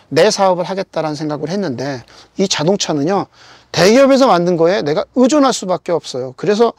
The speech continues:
순정 부분들을 건드리지 않는 겁니다. 다 뜯을 수 있고 구멍 뚫고 다 할 수 있어요. 그런데 나중에 그 책임은 여러분들이 지셔야 돼요. 여러 가지 변형이 생기고, 그리고 여기에다가 많이 달아놓잖아요. 그러면 그만큼의 고장이 날 확률이 많고요.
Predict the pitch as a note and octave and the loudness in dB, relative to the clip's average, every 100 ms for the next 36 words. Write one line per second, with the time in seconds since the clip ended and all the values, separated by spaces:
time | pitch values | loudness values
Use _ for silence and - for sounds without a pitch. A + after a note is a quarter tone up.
0 | _ - D#4 D#4+ D#4 B3+ G#3 F#3 F3 - | _ -8 -4 -2 -2 -2 -4 -4 -4 -4
1 | D#3 D#3+ D#3+ E3 A#2+ D3 C#3 B2+ A2+ A2+ | -4 -4 -4 -6 -6 -6 -6 -8 -10 -16
2 | A#2 - - - - A3 - C#4+ C4 - | -18 -20 -20 -14 -8 -6 0 2 2 0
3 | A3+ F#3 F#3+ - F#3 G#3+ G#3 F#3+ F3 F3 | -4 -4 -8 -6 -4 -4 -6 -6 -4 -4
4 | - D#3+ C3+ - A#2+ A#2+ - _ _ - | -4 -8 -8 -10 -12 -14 -18 _ _ -4
5 | E3+ F#3 D#3 D#3 E3 G3+ C#3+ _ - A#3+ | -2 0 0 0 0 -2 -4 _ 0 0
6 | - B3+ A#3+ D#3 F3 A#3 A3+ F#3+ D3+ C#3 | 0 0 0 2 2 2 0 -2 -4 -6
7 | A#2+ A2 A#2 _ E3+ B3 C#4 C4 C4 F3+ | -8 -14 -20 _ 2 6 6 4 4 2
8 | G3+ G3+ F#3+ G#3+ G3 D#3 D#3 - E3+ F#3 | 2 2 0 -2 -2 0 -2 -2 -4 -2
9 | E3 E3 F#3 F#3+ F#3+ - - B3+ E3+ D#3+ | 2 2 2 0 -2 -4 -2 0 0 -2
10 | F3 D#3 - D3 F3 C4 - _ _ _ | -2 -4 -6 -6 -4 -6 -8 _ _ _
11 | - F#3+ A3+ B3+ A#3+ _ - G#3 C4 C#4+ | -4 0 2 2 0 _ -2 4 4 4
12 | A#3 - A#3 - F#3 G3 G3+ F#3 - A3+ | 0 -4 -4 0 0 0 -2 -4 -6 -6
13 | A3+ G#3+ G#3+ F#3 C#3 - D3 C#3+ | -2 -2 0 -2 -4 -4 -4 -2